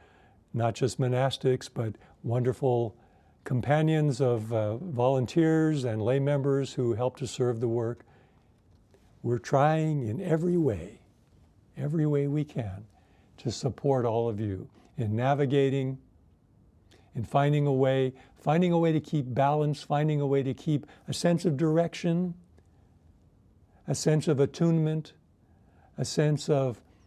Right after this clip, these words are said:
being sustained by that divine vibration, so that we can make our way through these chaotic and unsettling times. And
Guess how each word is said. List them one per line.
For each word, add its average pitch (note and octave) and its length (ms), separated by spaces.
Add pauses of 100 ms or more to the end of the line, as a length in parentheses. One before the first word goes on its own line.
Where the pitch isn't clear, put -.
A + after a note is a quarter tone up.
(1040)
being D#3+ 320
sustained C#3+ 880 (560)
by B2+ 180
that A#2 220
divine A2 380
vibration, G2+ 880 (1400)
so - 160
that G#2 220
we A#2 100
can A#2+ 180
make A#2 240
our A#2+ 140
way A2 240
through C#3+ 320
these B2+ 320 (240)
chaotic G#2+ 640
and G2+ 140
unsettling G2+ 580
times. A2+ 580 (2000)
And G#2+ 360